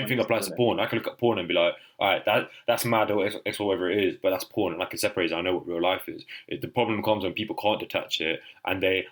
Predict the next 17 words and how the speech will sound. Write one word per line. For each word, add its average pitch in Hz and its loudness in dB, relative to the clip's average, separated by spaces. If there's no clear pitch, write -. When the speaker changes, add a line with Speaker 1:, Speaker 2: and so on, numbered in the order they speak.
Speaker 2:
that 104 2
influences 98 0
them, 90 4
or 90 -2
they 90 2
think 90 -6
that's 82 -2
reality. 85 0
That's - 0
what 69 -4
the 90 0
whole 92 4
thing 87 0
is 80 2
in 78 -4
a 78 -4
nutshell, 76 -4